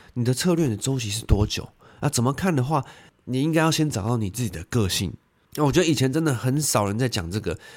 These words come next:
在我们经营的至少，呃，还没有一年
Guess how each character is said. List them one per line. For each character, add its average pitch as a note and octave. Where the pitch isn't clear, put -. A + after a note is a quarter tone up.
在 -
我 A2+
们 G#2
经 B2+
营 G#2
的 F#2+
至 A2
少， D#2+
呃， C2+
还 -
没 D3
有 C#3+
一 B2+
年 C#2